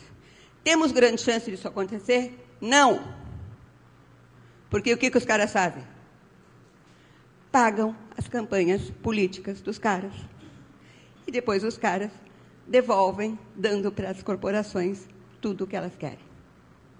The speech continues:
Isso não é um problema do Brasil,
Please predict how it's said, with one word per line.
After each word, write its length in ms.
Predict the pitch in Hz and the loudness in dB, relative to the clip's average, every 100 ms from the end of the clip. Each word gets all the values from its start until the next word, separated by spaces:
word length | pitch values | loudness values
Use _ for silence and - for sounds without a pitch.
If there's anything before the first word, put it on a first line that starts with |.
| - - - - - - - - - - - - - - - - - - - - - - - - - - - - - - - - - - _ - - - - - - - - | -20 -20 -20 -20 -20 -20 -20 -20 -20 -20 -20 -20 -20 -20 -20 -20 -20 -20 -20 -20 -20 -20 -20 -20 -20 -20 -20 -20 -20 -20 -20 -20 -20 -20 _ -20 -20 -20 -20 -20 -20 -20 -14
Isso 140 | 190 | -6
não 80 | 190 | -6
é 40 | |
um 60 | 175 | -6
problema 340 | 185 175 175 | -6 -6 -6
do 120 | 190 | -4
Brasil, 440 | 220 247 240 240 | 0 0 0 -4